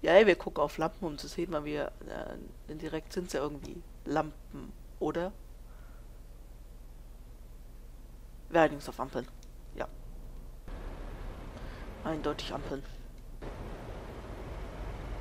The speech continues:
Also das da links sieht ja irgendwie etwas komisch aus.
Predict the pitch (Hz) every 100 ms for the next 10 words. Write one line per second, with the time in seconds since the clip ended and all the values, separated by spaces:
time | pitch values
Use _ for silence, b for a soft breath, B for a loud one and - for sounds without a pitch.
0 | - - - - 143 143 - 143 131 151
1 | - - - 139 160 165 - - - -
2 | - - - - -